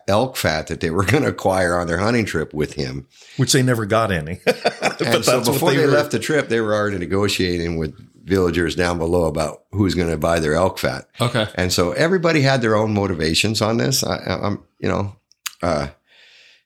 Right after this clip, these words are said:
Speaker 1: our motivation was definitely teamwork. Uh, we set a goal that was next to impossible. But the very last day, we got up to Spray Park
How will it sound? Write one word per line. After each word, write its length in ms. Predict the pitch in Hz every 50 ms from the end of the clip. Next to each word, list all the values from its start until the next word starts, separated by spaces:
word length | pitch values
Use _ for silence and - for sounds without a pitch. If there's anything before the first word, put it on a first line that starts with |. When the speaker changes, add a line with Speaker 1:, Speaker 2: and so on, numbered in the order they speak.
| _ _ -
Speaker 1:
our 140 | - 113 127
motivation 680 | 139 143 147 139 131 113 117 117 117 101 120 117 117 104
was 180 | 95 92 82
definitely 640 | 85 95 104 107 113 120 123 110 - 113 110 107 104 101
teamwork. 680 | - - 123 131 135 135 131 131 127 117 - - _ _ _ -
Uh, 280 | - 98 87 82 82 85 - - - -
we 160 | - 98 98
set 200 | - - 98 92
a 60 | 85
goal 540 | 73 80 87 90 95 107 120 131 135 127 - -
that 120 | 107 104
was 240 | 82 90 85 - -
next 280 | - 95 90 92 - -
to 120 | - 104
impossible. 800 | 98 95 98 98 90 95 98 - 110 101 104 113 123 131 - _ _ - - - - - - - _ _ _ _ _
But 400 | - 104 120 120 107 - - 113
the 80 | 107 104
very 280 | 92 131 156 175 185
last 340 | 170 151 143 139 117 101 104
day, 140 | 101 98 92
we 140 | 90 90 87
got 220 | 90 107 107 110
up 140 | 117 113 -
to 120 | - 127
Spray 340 | 123 - - - 110 113 127
Park 440 | - - 87 78 73 76 76 -